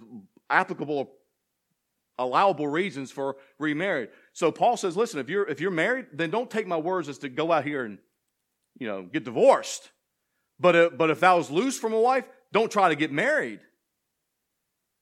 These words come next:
Be satisfied, as we talked about last week. Be satisfied in the situation that God has you.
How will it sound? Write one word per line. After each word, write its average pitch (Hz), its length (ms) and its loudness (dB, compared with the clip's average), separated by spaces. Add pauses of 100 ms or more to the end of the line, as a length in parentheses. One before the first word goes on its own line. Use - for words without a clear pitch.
(240)
Be 202 140 2
satisfied, 233 720 2
as 135 60 -10
we 160 40 -10
talked 190 200 -2
about 175 160 0
last 185 320 0
week. 247 280 -8 (240)
Be 208 140 4
satisfied 214 720 4
in 170 140 -6
the 160 80 -6
situation 185 600 -2
that 165 100 -6
God 165 240 2
has 202 320 -4
you. 78 160 -18